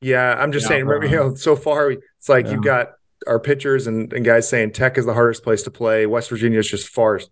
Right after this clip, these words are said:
Speaker 1: far, far away. Kansas
Speaker 3: Well, we
Speaker 1: State's whatever, but
Speaker 3: we have Oklahoma State and Texas at home, right?
Speaker 1: Yeah, that's right.
Speaker 2: Yeah.
Speaker 3: That's pretty, that's pretty good.
Speaker 2: So we, we go to West Virginia, we go to K-State,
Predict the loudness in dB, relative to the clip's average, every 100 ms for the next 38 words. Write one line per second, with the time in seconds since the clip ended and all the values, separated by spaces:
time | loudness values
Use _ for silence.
0 | _ _ _ -2 0 2 -2 -6 -2 0
1 | 2 0 0 -2 -8 _ _ _ _ -10
2 | -4 0 2 0 -2 -10 -8 -2 0 0
3 | -2 -6 _ _ _ -2 0 2 0 0
4 | -2 -2 -2 0 2 0 -4 -4 0 0
5 | 0 -2 0 2 0 2 0 -2 -10 _
6 | _ -2 0 2 0 0 -4 _ _ _
7 | 0 0 0 -2 -2 0 -2 0 0 0
8 | -2 -2 -4 -8 -20 _ -2 0 2 0
9 | -2 -4 -4 0 0 0 0 -2 -6 -4
10 | -2 -2 -2 0 0 0 -2 0 0 0
11 | 0